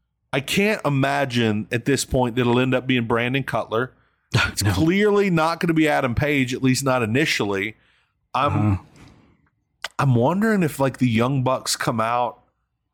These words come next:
Speaker 1: and do a three-on-two, leading to Adam Page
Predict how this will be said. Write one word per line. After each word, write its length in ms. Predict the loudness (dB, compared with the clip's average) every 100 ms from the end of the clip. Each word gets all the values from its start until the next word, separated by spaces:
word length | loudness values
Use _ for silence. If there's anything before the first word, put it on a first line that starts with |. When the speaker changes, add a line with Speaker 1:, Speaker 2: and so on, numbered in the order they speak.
| _ _
Speaker 1:
and 140 | -4
do 160 | 2 2
a 60 | 2
three-on-two, 960 | 0 2 2 2 -2 -2 0 2 -2 -10 _ _ _ _
leading 600 | 0 2 4 2 2 0
to 180 | 0 -2
Adam 300 | 0 0 -2
Page 840 | -2 0 0 0 0 -2 -4 -4